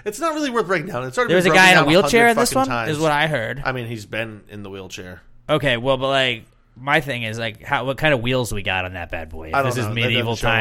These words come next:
Speaker 2: times or whatever the fuck it is, are they stones?
Speaker 1: It doesn't show 'em. The, the one big
Speaker 2: Has the
Speaker 1: th-,
Speaker 2: wheel been invented yet?
Speaker 1: the one big thing of the, the, the first ever episode, the, the kid that's in the wheelchair, the reason he's in a wheelchair is because
Speaker 2: He got pushed out of
Speaker 1: he
Speaker 2: something.
Speaker 1: got pushed out of a fucking tower because he saw,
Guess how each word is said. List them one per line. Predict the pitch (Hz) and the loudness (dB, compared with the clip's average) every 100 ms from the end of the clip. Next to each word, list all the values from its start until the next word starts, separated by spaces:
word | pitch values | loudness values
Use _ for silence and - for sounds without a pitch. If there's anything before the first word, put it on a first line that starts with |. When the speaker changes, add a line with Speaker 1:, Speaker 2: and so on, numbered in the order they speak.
| 117 | 0
Speaker 2:
times | 113 | -2
or | 117 | -2
whatever | 117 117 | 0 0
the | 120 | -2
fuck | 110 123 | -2 -4
it | 120 120 | -2 -4
is, | 117 | -4
are | 110 | -4
they | 107 | -4
stones? | - 131 139 214 247 - - | -2 -2 -2 -4 -8 -14 -16
Speaker 1:
It | 123 | -14
doesn't | 110 104 | -14 -14
show | 107 98 | -18 -18
'em. | 104 | -6
The, | 139 - | -2 -2
the | 185 196 | 0 0
one | 208 202 | 0 0
big | 180 | 0
Speaker 2:
Has | 180 127 | 0 0
the | |
Speaker 1:
th-, | 143 | 2
Speaker 2:
wheel | 160 175 | 4 4
been | 165 | 2
invented | 156 139 170 165 101 | 0 -2 -2 -4 -6
yet? | 87 - | -10 -6
Speaker 1:
the | 165 | -4
one | 190 220 | -2 -4
big | 147 175 | -2 -4
thing | 170 165 151 143 | -4 -6 -4 -6
of | 139 | -6
the, | 127 131 127 120 | -4 -4 -4 -6
the, | 127 123 | -10 -10
the | 131 | -8
first | 131 208 208 - | -6 -2 -4 -2
ever | 160 143 | -6 -4
episode, | 139 135 123 120 98 95 - - - | -6 -6 -6 -6 -6 -12 -20 -20 -12
the, | 120 | -4
the | 160 160 135 | -4 -4 -6
kid | 165 165 | -4 -4
that's | 160 | -6
in | 151 | -10
the | 139 | -10
wheelchair, | 127 127 120 123 117 | -6 -6 -6 -6 -6
the | 117 | -6
reason | 160 160 | -6 -6
he's | 135 | -8
in | 156 | -8
a | 143 | -8
wheelchair | 131 127 131 120 | -8 -8 -8 -8
is | 113 113 | -8 -12
because | 110 117 127 120 | -14 -8 -4 -2
Speaker 2:
He | |
got | 123 - | 0 0
pushed | 127 - | -2 -2
out | 113 101 | -4 -4
of | - | -6
Speaker 1:
he | |
Speaker 2:
something. | 147 | -4
Speaker 1:
got | 143 143 | -2 0
pushed | 175 170 | 0 0
out | 170 160 | 0 0
of | 156 | -2
a | 143 | -6
fucking | - 143 143 | -4 -4 -6
tower | 123 139 139 131 123 | -8 -4 -2 -2 -6
because | 107 120 - 123 - | -8 -12 -10 -10 -10
he | 135 | -10
saw, | - - 143 139 131 127 123 113 | -10 -4 0 0 0 0 -2 -4